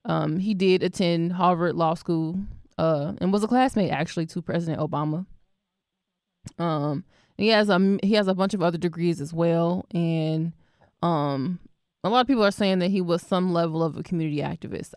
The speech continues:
I've yet to know or hear anything about any of that, um, so I will be doing my research, 'cause,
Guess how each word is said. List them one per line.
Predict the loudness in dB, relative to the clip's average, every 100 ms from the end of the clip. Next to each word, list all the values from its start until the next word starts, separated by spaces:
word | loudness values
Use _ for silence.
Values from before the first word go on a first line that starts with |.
| 4
I've | 4 4 0 -16 -18 -10
yet | 0 2 2
to | 2
know | 4 4 4
or | 4
hear | 2 2
anything | 2 0 0
about | 2 0 2
any | 2 2
of |
that, | 2 -2 -4 _ _ _ _ -6
um, | -2 -2
so | 2
I | 4
will | 6
be | 6
doing | 6 6
my |
research, | 4 2 0 0 -4 -14 -14 -16 _ _ _ _ _ _ 0
'cause, | 2 2